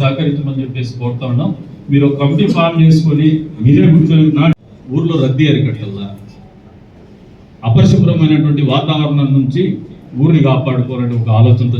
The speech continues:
చేస్తున్నటువంటి కార్యక్రమం ఇది. అంతేకాకుండా ఈ మధ్య కాలంలోనే చెడ్డి గ్యాంగ్ రెండు మూడు దొంగతనాలు జరిగినాయి. ఇవన్నీ ఎందుకు జరుగు-, ఎందుకు జరుగుతున్నాయంటే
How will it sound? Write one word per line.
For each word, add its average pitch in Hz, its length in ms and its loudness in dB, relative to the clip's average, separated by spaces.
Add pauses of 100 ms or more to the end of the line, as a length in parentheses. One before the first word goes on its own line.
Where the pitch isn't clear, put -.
చేస్తున్నటువంటి 110 520 2 (100)
కార్యక్రమం 104 480 -8
ఇది. 131 180 -4
అంతేకాకుండా 147 640 -2 (920)
ఈ 156 100 0
మధ్య 160 140 2 (120)
కాలంలోనే 151 480 2
చెడ్డి 143 240 0
గ్యాంగ్ 143 240 0
రెండు 135 180 0
మూడు 123 180 -4
దొంగతనాలు 120 480 2
జరిగినాయి. 104 320 -2 (1600)
ఇవన్నీ 151 300 2
ఎందుకు 180 220 2
జరుగు-, 165 240 0
ఎందుకు 175 220 0
జరుగుతున్నాయంటే 156 640 -4